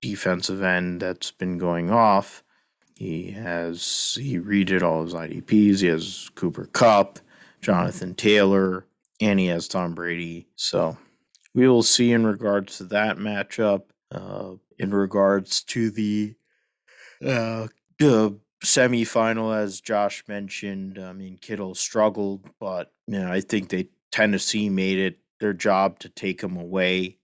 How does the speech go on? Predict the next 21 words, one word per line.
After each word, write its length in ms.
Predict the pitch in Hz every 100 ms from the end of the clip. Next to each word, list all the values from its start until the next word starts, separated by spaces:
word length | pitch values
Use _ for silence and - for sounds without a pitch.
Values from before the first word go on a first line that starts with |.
| _
Uh, 240 | 101 90 87
Garoppolo 1200 | - 95 98 95 - 98 95 92 92 92 90 90 -
didn't 200 | 98 98
have 180 | 95 90
a 60 |
great 440 | 87 101 95 87 -
game, 560 | 107 98 95 92 92 -
uh, 200 | 92 87
threw 280 | 82 - 120
for 260 | 113 107 104
over 180 | 98 95
three 280 | - 104
hundred 280 | 98 92 90
yards, 440 | 95 92 92 87 -
but 320 | - 87 -
threw 200 | 113 92 90
two 200 | - 90
interceptions. 960 | 82 82 - 85 - 82 82 80 - -
That's 240 | 80 85
four 400 | - - 101 92
points 720 | 85 - 92 87 85 - -